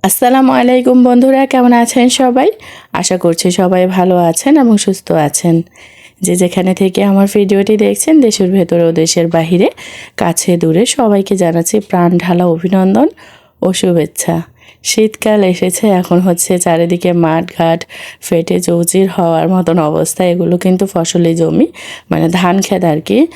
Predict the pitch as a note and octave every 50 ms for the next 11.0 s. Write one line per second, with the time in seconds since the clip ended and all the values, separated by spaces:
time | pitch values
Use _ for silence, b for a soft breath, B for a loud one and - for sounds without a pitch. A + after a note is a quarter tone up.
0 | B B B B B - E3 F3 F3+ F3+ E3+ E3+ F3 E3+ E3+ E3 - F3 F3 F3+
1 | E3+ E3+ - - - G#3+ A3+ A3 F3+ E3 D3+ D3+ D3+ D#3 D#3+ E3 D#3+ E3+ E3 D#3+
2 | E3 D#3+ D#3 D#3 - E3+ E3+ E3 F3+ E3+ E3 E3 D#3+ D#3+ D#3+ E3 E3 E3+ F3 B
3 | B B B B B B - - - G#3 G#3 F#3 F#3+ F3+ F3+ F#3+ A#3 A#3+ - B
4 | B B B B - - F3 E3+ F3 E3 D#3+ E3 E3 E3 F3+ E3+ E3 - - E3
5 | E3 E3+ E3 D#3+ - - E3 E3+ E3+ D#3+ E3+ E3 E3 E3+ E3 E3 G#3 C#4+ - B
6 | B B B B B B - E3+ D#3+ D#3 E3 E3 - - F3+ D#3+ D#3 - E3 D#3+
7 | E3 D#3+ D#3+ E3 - F3 D#3+ D#3+ - E3+ E3 - D#3+ D#3+ D#3 - D#3+ D#3+ F3 E3+
8 | F3+ D#3 D#3 D#3+ D#3+ E3 - - - A3+ D#4 E4 B B B B B B B B
9 | B - - D#3 D#3 D3+ D3+ D3+ D#3 D#3+ D#3 D#3 D#3+ E3 E3 D#3 D#3 - - D#3+
10 | D#3+ E3 D#3+ E3+ E3+ D#3 D#3+ - - - - E3+ F3 E3+ D#3+ D#3 D#3 D#3 D#3+